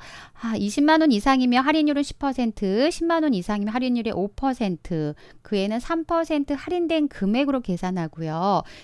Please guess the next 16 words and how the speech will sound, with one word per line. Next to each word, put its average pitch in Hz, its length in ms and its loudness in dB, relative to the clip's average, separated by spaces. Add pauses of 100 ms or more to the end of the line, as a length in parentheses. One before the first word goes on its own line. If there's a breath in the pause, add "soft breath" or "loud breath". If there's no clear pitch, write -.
(120)
if 208 220 -4
문을 247 280 2
사용해서 202 540 0
작성하라고 180 680 -4
되어 170 220 -2
있습니다. 151 680 -4 (680 loud breath)
어, 160 460 -4
배열, 226 560 0
어, - 120 -10 (500)
사용자 339 340 4
정의 233 280 2
함수를 285 220 2
작성하기 196 680 -4
위해서요. 165 580 0 (320 soft breath)
개발 254 400 2
도구에 202 760 -2